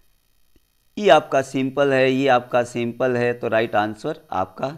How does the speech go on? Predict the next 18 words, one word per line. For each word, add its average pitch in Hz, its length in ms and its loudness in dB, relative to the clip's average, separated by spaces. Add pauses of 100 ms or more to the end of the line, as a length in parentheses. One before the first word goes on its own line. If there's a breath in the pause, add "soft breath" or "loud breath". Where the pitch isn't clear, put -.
(140)
थर्ड 110 160 -2
हो 95 180 -8
जाएगा। 76 420 -12 (4000)
फोर्टीन, 156 500 0 (320 soft breath)
convert 151 320 0
the 131 220 2
direct 123 300 0 (340)
speech 127 360 -6
to - 140 -8
indirect 127 400 0
में 117 120 -4
आपको 104 200 -6
करना। 90 320 -8
She - 260 -8
said 120 260 0 (140)
thank 101 300 -6
you, 73 100 -12 (1200)
she 151 100 0